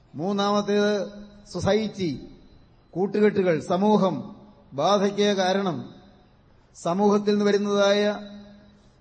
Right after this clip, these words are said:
ആഘാതങ്ങൾ, സമൂഹത്തിൽ നിന്ന് വരുന്നതായ കെടുതികൾ, അത് ബാധയ്ക്ക് കാരണം. പ്രിയപ്പെട്ടവരെ, ഞാൻ അല്പം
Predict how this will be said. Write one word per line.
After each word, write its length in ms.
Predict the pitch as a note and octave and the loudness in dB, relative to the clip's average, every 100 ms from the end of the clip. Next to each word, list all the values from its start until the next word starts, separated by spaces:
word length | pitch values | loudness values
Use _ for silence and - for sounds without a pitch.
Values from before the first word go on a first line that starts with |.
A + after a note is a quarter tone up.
| _ _ _ _ _ _ - | _ _ _ _ _ _ -8
ആഘാതങ്ങൾ, 840 | C3 G#3 F3+ G3+ G3+ G3+ G#3 G3+ - - - - - - _ _ - - | 0 2 4 4 4 0 -2 -4 -8 -16 -20 -20 -20 -20 _ _ -14 -6
സമൂഹത്തിൽ 420 | E3 G3+ G#3 G3+ | -2 2 2 0
നിന്ന് 160 | G3+ | -2
വരുന്നതായ 600 | G3 G3+ G#3 G3+ G3+ G#3 | 0 0 0 2 2 2
കെടുതികൾ, 680 | G3+ F3 F#3 G#3 G#3+ G3+ - - - - - _ _ | 0 -2 0 2 2 0 -6 -16 -20 -20 -20 _ _
അത് 400 | E3 G3 G#3 G#3 | -2 0 2 2
ബാധയ്ക്ക് 580 | G3+ E3 F3+ G3+ G3+ G#3 | 0 0 2 0 0 -2
കാരണം. 560 | G3 F3+ G3 F3+ A#2+ - - - _ _ _ - _ _ _ _ _ _ _ _ _ _ _ _ _ _ _ _ - | 0 0 0 -2 -8 -12 -20 -20 _ _ _ -20 _ _ _ _ _ _ _ _ _ _ _ _ _ _ _ _ -8
പ്രിയപ്പെട്ടവരെ, 800 | D#3+ F#3 F#3 G3 G3 G3+ G3+ G3 - - - - _ _ _ - | -6 -4 -4 -4 -2 -2 -4 -8 -16 -20 -20 -20 _ _ _ -12
ഞാൻ 180 | D#3+ F3 | -6 -2
അല്പം 580 | F3+ F#3 G#3 G3+ F#3+ | -2 -2 -4 -6 -8